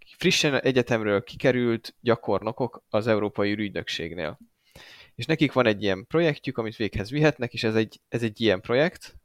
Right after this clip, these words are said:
karöltve a többi frissen kezdett, ö, munkatársal. Az Ariane haton fog repülni, és egy kamerát fog, ö, vinni magával, amivel a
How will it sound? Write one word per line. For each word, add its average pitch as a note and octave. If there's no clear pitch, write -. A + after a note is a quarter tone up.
karöltve A2+
a G#2+
többi A2
frissen -
kezdett, G2+
ö, G2+
munkatársal. D3
Az -
Ariane C#3
haton C3+
fog A2+
repülni, B2
és B2+
egy B2
kamerát G2
fog, G#2+
ö, G#2
vinni A2
magával, A#2+
amivel C3+
a B2